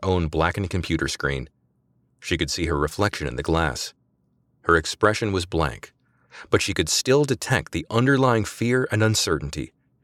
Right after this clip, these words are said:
signals that could be noticed by anyone on the hunt for people to sacrifice to the Lord Ascendant's Republic.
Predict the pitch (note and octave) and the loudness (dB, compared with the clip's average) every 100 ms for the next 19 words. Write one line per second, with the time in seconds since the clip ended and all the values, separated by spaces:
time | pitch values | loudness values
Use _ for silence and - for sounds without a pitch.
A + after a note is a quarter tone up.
0 | - - - - D#3+ G#2+ C2+ - F2+ G2+ | -20 -10 -4 2 2 2 0 -2 0 0
1 | F#2 F#2 A2+ A#2+ - F2+ - A2+ C3+ C#3 | 4 6 6 4 4 2 2 0 2 2
2 | C#3 G2 E2 - A#2+ - G2 - G2 F2 | 2 2 0 2 0 2 0 0 -2 -2
3 | - B2+ B2+ D#2+ D#2+ D2+ D2+ - D#2 D2+ | 0 0 2 0 2 0 0 -2 -2 2
4 | F2+ A2 G#2+ - F2+ F#2 - G2+ E2 D2 | 4 4 4 0 0 -2 -2 0 0 0
5 | C2 | -4